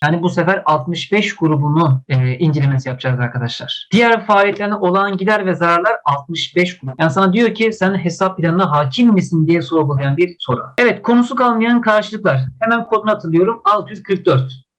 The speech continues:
Altı yüz kırk dört olduğuna göre altmış dört grubunda olan bir hesaptır. Yani bu bir gelir grubudur. Ama soru bizden ne istiyordu? Gider. O yüzden biri almadı. İkiye baktığın zaman kambiyo zararları.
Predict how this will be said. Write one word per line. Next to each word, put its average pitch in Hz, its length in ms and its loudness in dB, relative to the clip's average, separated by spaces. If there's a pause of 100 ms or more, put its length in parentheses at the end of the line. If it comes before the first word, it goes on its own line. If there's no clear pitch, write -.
(100)
Altı 180 260 0
yüz 190 80 -14
kırk 220 200 -4
dört 220 180 2
olduğuna 214 220 2
göre 208 320 2
altmış 190 400 -2
dört 254 220 0
grubunda 165 320 2
olan 135 240 6
bir 131 40 6
hesaptır. 131 540 2 (220)
Yani 170 300 2
bu 226 440 2
bir 202 180 -2
gelir 147 480 4
grubudur. 135 840 2 (340)
Ama 160 200 2
soru 170 240 2
bizden 170 260 2
ne 170 80 2
istiyordu? 165 680 0 (300)
Gider. - 640 -10
O 185 120 4
yüzden 156 300 2
biri 175 200 0
almadı. 127 460 -2
İkiye 269 320 2
baktığın 240 300 -2
zaman 233 320 0
kambiyo 233 460 0
zararları. 139 560 -2